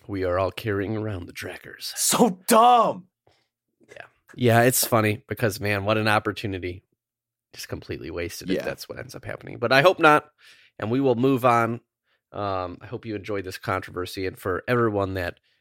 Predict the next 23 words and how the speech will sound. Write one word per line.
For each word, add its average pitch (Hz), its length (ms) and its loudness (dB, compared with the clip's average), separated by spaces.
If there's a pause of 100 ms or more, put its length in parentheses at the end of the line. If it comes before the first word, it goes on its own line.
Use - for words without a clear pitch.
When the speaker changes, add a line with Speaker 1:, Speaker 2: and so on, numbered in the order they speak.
(160)
Speaker 1:
turned 113 220 0
off 92 140 2
this 95 120 -4
podcast 101 640 -2
because - 300 -12
that 104 160 -8
was 107 120 -10
so 98 220 -4
offensive, - 600 -8 (1160)
grow 104 200 -6
up. - 140 -18
Speaker 2:
<laughs> 1077 460 -2
Speaker 1:
All 1077 60 0
right. 1077 240 0 (2500)
All 127 80 4
right, 151 200 8
next 143 280 6
up, 165 200 8 (500)
Marvel 170 380 6
Studios 127 560 2
president 95 440 -2
Kevin 107 260 -2
Feige, 107 520 0